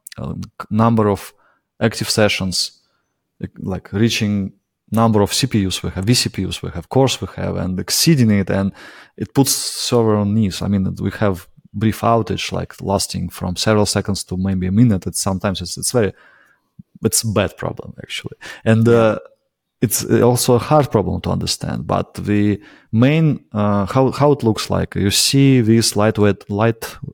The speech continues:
Speaker 1: uh, weight lock, lock manager in, in wait events. So unfortunately, there is nof-, no, nothing you can do here except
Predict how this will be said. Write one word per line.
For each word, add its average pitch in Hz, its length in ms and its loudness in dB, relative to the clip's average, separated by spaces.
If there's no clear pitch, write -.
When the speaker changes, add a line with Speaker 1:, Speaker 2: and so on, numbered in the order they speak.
Speaker 1:
uh, 95 200 -2
weight 104 340 2
lock, 117 420 0
lock 104 260 2
manager 117 500 2
in, 107 180 2
in 113 160 4
wait 107 260 4
events. - 460 -8
So 101 460 2
unfortunately, 107 960 2
there 107 160 2
is 110 80 4
nof-, 120 320 0
no, 117 160 2
nothing 120 400 2
you 107 100 2
can 101 240 0
do 131 120 4
here 101 440 0
except - 560 0